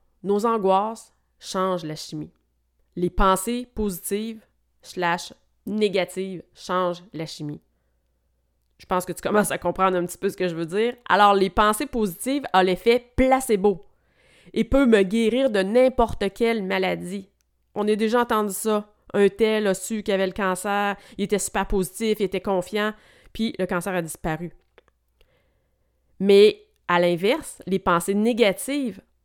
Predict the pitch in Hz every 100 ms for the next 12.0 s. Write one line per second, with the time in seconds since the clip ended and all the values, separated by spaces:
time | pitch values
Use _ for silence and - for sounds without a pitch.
0 | _ 190 202 220 285 277 277 185 220 247
1 | 233 180 180 208 - _ - 175 190 -
2 | - - 214 226 208 220 247 240 - 226
3 | 233 - - 180 214 208 190 180 175 170
4 | 165 196 175 _ _ _ - 175 170 -
5 | 233 190 190 165 190 208 - _ _ 233
6 | 226 226 196 196 202 - 185 180 175 175
7 | 202 196 160 - _ _ _ _ _ 208
8 | 214 202 196 190 208 180 208 190 180 170
9 | 170 170 165 165 170 151 - 208 240 233
10 | - 156 156 156 156 143 165 202 - 160
11 | 160 151 139 139 139 143 185 175 233 104